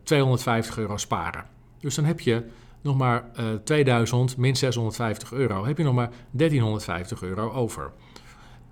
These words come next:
Nog maar, tussen haakjes, dat is wat je over hebt. Dertienhonderdvijftig euro. Alright.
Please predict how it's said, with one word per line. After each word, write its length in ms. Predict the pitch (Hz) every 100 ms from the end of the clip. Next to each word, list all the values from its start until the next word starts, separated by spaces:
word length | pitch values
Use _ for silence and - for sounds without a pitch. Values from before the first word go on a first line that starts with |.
| -
Nog 160 | 101
maar, 340 | 92 90 104 113 - -
tussen 240 | - 110 98
haakjes, 460 | 104 110 127 -
dat 140 | - 113
is 60 |
wat 140 | 120 113
je 80 | 123
over 280 | 85 -
hebt. 260 | 82 - -
Dertienhonderdvijftig 760 | 117 131 120 113 117 101 -
euro. 300 | 85 82 78 71 - -
Alright. 420 | - 131 113 147